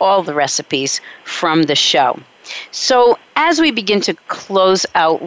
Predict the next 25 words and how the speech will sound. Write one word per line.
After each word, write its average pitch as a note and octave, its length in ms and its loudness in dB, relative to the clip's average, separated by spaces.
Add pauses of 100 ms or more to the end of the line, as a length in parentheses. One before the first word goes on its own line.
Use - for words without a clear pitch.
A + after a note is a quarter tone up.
real G3 180 2
quickly, E3 480 0 (220)
just F4 340 0
maybe B3 440 2
a G#3+ 80 0
thirty-second G3+ 920 -2
snippet, F3 500 0 (360)
what D#4 260 0 (100)
is A#3+ 300 2
the F3+ 560 0 (580)
best C#4 380 2
thing F#3+ 440 0
that E3 140 -2
you G#3+ 260 -4
can F#3+ 280 0
share E3 760 2 (140)
with F3 180 -2
a D#3+ 80 4
leader, D3+ 460 2 (200)
Lucy? D3 600 0 (800)
What G3 320 0
is B3 120 2
your F#3+ 120 2
best D#3 340 -4
tip? - 180 -2